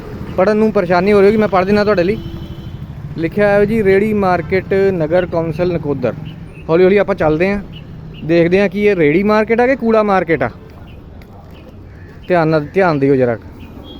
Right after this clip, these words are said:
ਕੀ ਤੁਹਾਨੂੰ ਇਹ ਰੇਹੜੀ ਮਾਰਕੀਟ ਲੱਗ ਰਹੀ ਆ ਜਾਂ ਕੂੜਾ ਮਾਰਕੀਟ ਲੱਗ ਰਹੀ ਆ? ਆਪਣੇ ਆਪਣੇ ਵਿਊਜ਼ ਦਿਓ। ਨਾਲ ਨਾਲ ਮੈਂ ਵੀਡੀਓ ਬਣਾ ਰਿਹਾ, ਮੇਰੇ ਨਾਲ ਨਾਲ ਮੈਂ, ਮੇਰੇ ਭਾਈ ਸਾਹਿਬ ਕਰਮਜੀਤ ਸਿੰਘ ਜੀ ਤੁਰ ਰਹੇ,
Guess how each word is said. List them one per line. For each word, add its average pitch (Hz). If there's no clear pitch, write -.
ਕੀ 185
ਤੁਹਾਨੂੰ 175
ਇਹ 185
ਰੇਹੜੀ 156
ਮਾਰਕੀਟ 214
ਲੱਗ 220
ਰਹੀ 233
ਆ 247
ਜਾਂ 247
ਕੂੜਾ 214
ਮਾਰਕੀਟ 175
ਲੱਗ 147
ਰਹੀ 139
ਆ? 156
ਆਪਣੇ 175
ਆਪਣੇ 202
ਵਿਊਜ਼ 190
ਦਿਓ। 214
ਨਾਲ 190
ਨਾਲ 202
ਮੈਂ 202
ਵੀਡੀਓ 190
ਬਣਾ 185
ਰਿਹਾ, 202
ਮੇਰੇ 160
ਨਾਲ 180
ਨਾਲ 190
ਮੈਂ, 170
ਮੇਰੇ 170
ਭਾਈ 180
ਸਾਹਿਬ 170
ਕਰਮਜੀਤ 170
ਸਿੰਘ 185
ਜੀ 202
ਤੁਰ 185
ਰਹੇ, 214